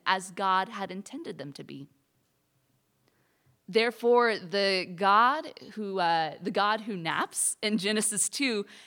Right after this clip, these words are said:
is now the God who emancipates in Exodus. God hears the cries of his people and responds and frees them and emancipates them from slavery, from work systems,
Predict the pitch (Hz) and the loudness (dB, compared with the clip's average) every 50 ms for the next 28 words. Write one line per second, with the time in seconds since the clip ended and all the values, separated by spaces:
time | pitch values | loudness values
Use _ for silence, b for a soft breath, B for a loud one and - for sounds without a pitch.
0 | B B B 226 233 214 190 208 214 226 233 247 247 247 220 202 190 165 202 185 | B B B 0 2 2 2 4 6 6 8 8 8 6 4 0 -2 2 4 6
1 | 196 196 190 190 185 180 190 185 175 175 180 180 226 311 349 - - 208 190 - | 8 8 6 6 4 2 0 0 0 0 0 0 0 0 0 -2 -2 -4 -4 -4
2 | - 147 - - - - - _ _ _ - - 185 180 - - 185 185 - - | -6 -10 -10 -10 -14 -16 -16 _ _ _ -10 -8 -8 -6 -6 -6 -8 -8 -8 -10
3 | - 175 - - - - - - - - - _ _ _ _ _ _ _ _ _ | -10 -10 -10 -10 -10 -8 -8 -8 -10 -12 -16 _ _ _ _ _ _ _ _ _
4 | _ _ _ _ _ - 190 220 240 247 233 220 190 233 247 262 269 254 - 226 | _ _ _ _ _ 2 6 10 10 10 10 8 4 0 0 0 0 0 0 -2
5 | 196 - - - 226 214 214 208 196 196 190 185 185 180 165 - - - 208 196 | -2 -4 -4 -2 2 6 6 8 8 6 6 4 0 -2 -4 -4 -2 -2 -2 0
6 | 196 202 180 - - - - 220 - - 202 190 185 180 - - - 196 175 165 | -2 -6 -6 -6 -8 -8 -8 -6 -4 -2 -2 -2 -2 -2 -4 -4 -6 -6 -4 -6
7 | 170 165 - - - 208 196 202 196 190 185 165 170 170 160 - - - b b | -6 -8 -8 -4 0 0 2 2 2 0 -2 -4 -6 -10 -10 -12 -14 -14 b b
8 | b b b b b b b - 185 202 190 190 185 - - _ _ _ _ - | b b b b b b b -6 -4 -2 -2 -2 -4 -8 -12 _ _ _ _ -12
9 | - 233 262 339 349 370 349 - 208 190 165 156 156 - - - - 196 202 214 | -10 -6 -4 -2 -2 -2 -2 0 0 0 0 -2 -4 -10 -12 -10 -6 -4 -2 0
10 | 214 214 220 277 330 403 - - 277 - - - - - - - 123 113 107 - | 0 0 0 0 -2 -4 -4 -6 -8 -10 -10 -12 -12 -12 -12 -12 -12 -12 -12 -14
11 | - - b b b b b b - - 214 202 - - - - - 247 247 262 | -16 -18 b b b b b b -2 0 0 0 0 -4 -6 -2 0 2 2 2
12 | 269 254 285 294 294 285 285 285 277 277 294 _ _ _ _ _ _ _ _ _ | 2 -2 -4 -6 -4 -4 -4 -6 -6 -8 -12 _ _ _ _ _ _ _ _ _
13 | _ - 214 190 180 175 160 170 208 240 233 - - - - - 233 - - - | _ -6 -6 -4 -4 -4 -4 -2 -2 -2 -2 -4 -8 -8 -8 -8 -8 -8 -8 -6
14 | - 226 214 214 214 214 214 214 202 - - - | -4 -4 -4 -4 -4 -6 -6 -8 -8 -10 -12 -14